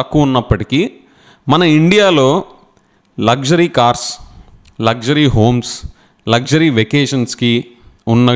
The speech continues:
డిమాండ్ చాలా హెల్దీగా గ్రో అవుతుంది. ఇండియాలో బడ్జెట్ టూ వీలర్స్ and బడ్జెట్ కార్స్ కన్నా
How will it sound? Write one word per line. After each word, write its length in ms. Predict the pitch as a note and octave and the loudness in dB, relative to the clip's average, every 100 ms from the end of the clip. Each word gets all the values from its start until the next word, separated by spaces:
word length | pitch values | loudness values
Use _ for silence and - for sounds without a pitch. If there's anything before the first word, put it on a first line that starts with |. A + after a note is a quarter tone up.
| G#2+ | 0
డిమాండ్ 400 | A2+ C3+ D3 B2+ B2+ - | 0 2 0 0 -2 -6
చాలా 280 | - A#2+ D#3 C#3 | -4 -2 0 0
హెల్దీగా 380 | B2 C#3+ D#3 D#3+ | 0 0 2 0
గ్రో 120 | B2 A#2+ | 2 0
అవుతుంది. 300 | G#2+ F#2 F2 - _ C3+ | 0 -6 -14 -16 _ 2
ఇండియాలో 380 | D#3 F#3+ F3+ G3 E3 | 4 4 4 2 0
బడ్జెట్ 300 | C3+ C#3 F3+ E3+ | 0 -2 0 0
టూ 60 | E3 | 2
వీలర్స్ 280 | E3 E3 C#3+ | 2 0 0
and 100 | D3 D3 - A#2+ | -2 -2 -6 -4
బడ్జెట్ 280 | A#2 D3 C#3 C#3 | -2 -2 -2 -2
కార్స్ 240 | C#3 - | -2 -2
కన్నా 200 | C3+ C3+ | 0 0